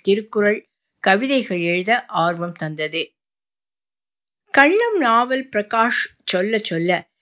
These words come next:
நீங்கள் எழுதியதல்லவா, அதை பற்றி சில வார்த்தைகள். கிட்டத்தட்ட முப்பது ஆண்டுகளுக்கு முன் அவருக்கு வலது கையில்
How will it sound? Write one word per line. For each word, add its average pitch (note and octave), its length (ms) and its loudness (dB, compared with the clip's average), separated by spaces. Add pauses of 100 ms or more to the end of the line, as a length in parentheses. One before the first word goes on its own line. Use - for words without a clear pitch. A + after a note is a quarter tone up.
(140)
நீங்கள் F4 460 2
எழுதியதல்லவா, F#3+ 1000 -2 (100)
அதை A3+ 340 -2
பற்றி E4 300 -2
சில F3+ 320 -4
வார்த்தைகள். D#3+ 680 -4 (1080)
கிட்டத்தட்ட D#3+ 640 0
முப்பது G#3+ 440 0
ஆண்டுகளுக்கு A#3+ 640 0
முன் A3+ 260 -6
அவருக்கு F#3+ 440 -6
வலது G3 360 -6
கையில் G3+ 440 -4